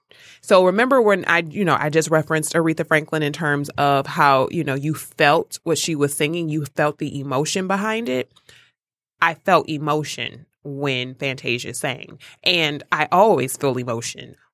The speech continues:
when Fantasia sings. Now, you know, of course, people were,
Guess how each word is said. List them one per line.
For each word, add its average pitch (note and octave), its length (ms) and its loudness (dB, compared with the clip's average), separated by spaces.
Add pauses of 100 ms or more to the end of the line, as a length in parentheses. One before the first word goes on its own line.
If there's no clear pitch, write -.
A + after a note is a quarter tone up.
when B2+ 440 -2
Fantasia B2+ 480 -6
sings. - 320 -12 (220)
Now, E3 220 4
you D#3 120 2
know, E3 100 6
of D#3+ 80 0
course, G#3 260 2
people E3+ 360 2
were, C#3+ 340 0